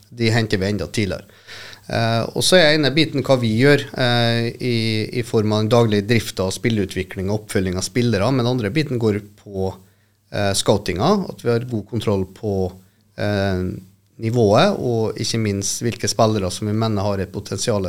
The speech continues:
til å ta et steg videre. Eh, nå er ikke gitt når du starter prosessen med yngre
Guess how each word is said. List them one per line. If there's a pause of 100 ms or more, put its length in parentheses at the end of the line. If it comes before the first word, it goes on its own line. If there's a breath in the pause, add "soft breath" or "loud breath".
til
å
ta
et
steg
videre. (640 loud breath)
Eh,
nå
er
ikke
gitt
når
du
starter
prosessen
med
yngre